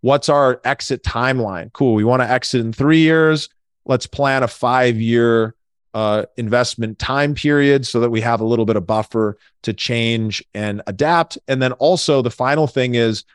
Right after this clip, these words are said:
let's set a lower expectation on returns with investors so that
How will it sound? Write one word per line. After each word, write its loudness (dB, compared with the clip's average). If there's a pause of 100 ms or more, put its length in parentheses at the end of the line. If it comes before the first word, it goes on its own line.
(140)
let's 0
set 4
a 4
lower 4
expectation -2
on -4
returns -6
with -6
investors -6 (380)
so 0
that 0